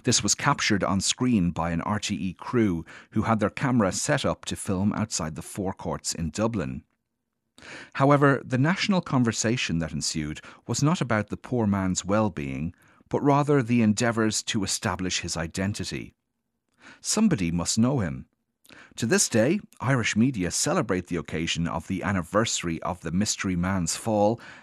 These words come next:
as he has become a legend in remaining unidentified in a country where connections are always made.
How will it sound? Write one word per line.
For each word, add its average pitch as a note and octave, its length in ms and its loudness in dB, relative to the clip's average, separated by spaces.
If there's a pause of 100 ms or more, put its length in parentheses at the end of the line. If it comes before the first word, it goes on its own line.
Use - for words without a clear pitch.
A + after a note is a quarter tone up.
(120)
as - 180 -4
he E3 100 6
has C3+ 160 4
become A2+ 320 2
a F2+ 40 4
legend G#2 560 2
in F2+ 200 0
remaining G#2+ 600 4
unidentified A2+ 1000 0 (340)
in C#3+ 100 2
a C#3+ 60 2
country D#3+ 440 0
where G2 180 0
connections G#2 680 -2
are - 180 -2
always D#2 480 -6
made. F2+ 420 -2